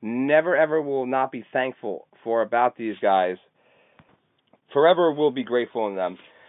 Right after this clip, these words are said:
because Iron Maiden provides so many great stories for a lot of great people. So even though just going out there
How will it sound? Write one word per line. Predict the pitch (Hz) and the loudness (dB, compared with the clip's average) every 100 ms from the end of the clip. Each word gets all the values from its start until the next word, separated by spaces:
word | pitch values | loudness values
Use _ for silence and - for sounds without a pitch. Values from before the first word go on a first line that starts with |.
| _ _ | _ _
because | 123 120 156 139 - _ _ | -14 -4 -2 -2 -6 _ _
Iron | 127 175 196 | 0 0 0
Maiden | 175 165 151 | -4 -6 -8
provides | 131 123 127 120 113 107 - - - - - - | -4 4 4 4 0 -8 -20 -20 -18 -20 -16 -6
so | 143 | -4
many | 151 135 | -4 -6
great | 120 127 127 _ | -4 -4 -4 _
stories | 120 117 104 | -6 -4 -4
for | 110 | -6
a | |
lot | 101 107 107 | -2 -2 -2
of | |
great | 95 104 - | -4 -6 -6
people. | 113 - 76 - _ _ _ _ | -10 -10 -16 -20 _ _ _ _
So | 120 110 | -2 -2
even | 143 170 185 | -4 -6 -6
though | 170 147 131 123 - _ _ _ _ _ _ _ | -2 0 0 -2 -6 _ _ _ _ _ _ _
just | 113 143 - | -4 -4 0
going | 143 139 139 | 2 2 2
out | 131 127 127 | 0 0 0
there | 127 123 | 0 0